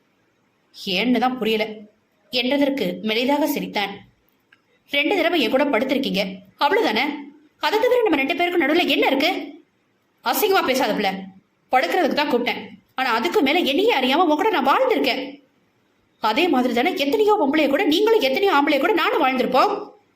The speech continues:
என்ன பெரிய வித்தியாசம்? இதெல்லாம் சரிப்பட்டு வராது, விட்டுருங்க. எங்க வீட்டுல இதெல்லாம் தெரிஞ்சா நிச்சயம் எங்க அத்தா உசிரையே விட்டுருவாரு.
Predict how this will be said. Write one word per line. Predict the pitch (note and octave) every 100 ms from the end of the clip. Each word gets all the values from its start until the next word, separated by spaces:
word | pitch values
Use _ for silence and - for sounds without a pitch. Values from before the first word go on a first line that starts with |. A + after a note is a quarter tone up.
| _ _ _ -
என்ன | A#4 A#4+ -
பெரிய | E4 G4 E4
வித்தியாசம்? | C#4 D#4 - B3 B3+ - - _ _ _ -
இதெல்லாம் | A3+ G#3+ B3+
சரிப்பட்டு | C#4+ C#4+ A3+
வராது, | G#3+ B3
விட்டுருங்க. | E4+ E4 A#4 A#3 A3 - - _ _ _
எங்க | - A3 A3+
வீட்டுல | C#4+ D4
இதெல்லாம் | B3 C#4 C#4
தெரிஞ்சா | B3 F4+
நிச்சயம் | C#4+ C#4+ G4
எங்க | C4+ A#3
அத்தா | A#3 E4+
உசிரையே | D#4 C5 F#4 F#4+
விட்டுருவாரு. | C#4 E4 D#4 B3+